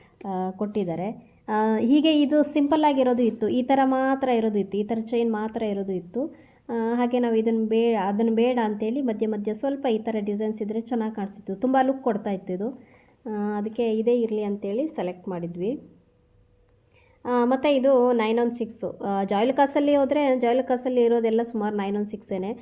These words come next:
ಅಲ್ಲಿ ಏಯ್ಟೀನ್ ಕ್ಯಾರೆಟ್ ಇಲ್ಲ, ಆ, ನೈನ್ ಒನ್ ಸಿಕ್ಸ್ ಏನೇ. ಗೋಲ್ಡ್‌ನ ಯಾವತ್ತೂ ನೈನ್ ಒನ್ ಸಿಕ್ಸ್ನೇ ಪರ್ಚೇಸ್ ಮಾಡ್ಬೇಕು.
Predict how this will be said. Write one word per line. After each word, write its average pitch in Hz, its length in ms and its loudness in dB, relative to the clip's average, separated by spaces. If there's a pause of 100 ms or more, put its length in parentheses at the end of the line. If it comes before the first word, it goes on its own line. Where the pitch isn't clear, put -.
(240)
ಅಲ್ಲಿ 214 160 2
ಏಯ್ಟೀನ್ 262 280 2
ಕ್ಯಾರೆಟ್ 220 340 0
ಇಲ್ಲ, 196 200 0 (500)
ಆ, 208 200 -2
ನೈನ್ 214 240 0
ಒನ್ 226 100 2
ಸಿಕ್ಸ್ 220 280 -8
ಏನೇ. 190 280 -2 (1000)
ಗೋಲ್ಡ್‌ನ 269 380 8 (180)
ಯಾವತ್ತೂ 254 580 4
ನೈನ್ 233 260 4
ಒನ್ 247 140 2
ಸಿಕ್ಸ್ನೇ 247 340 -2
ಪರ್ಚೇಸ್ 226 480 -2
ಮಾಡ್ಬೇಕು. 208 840 -4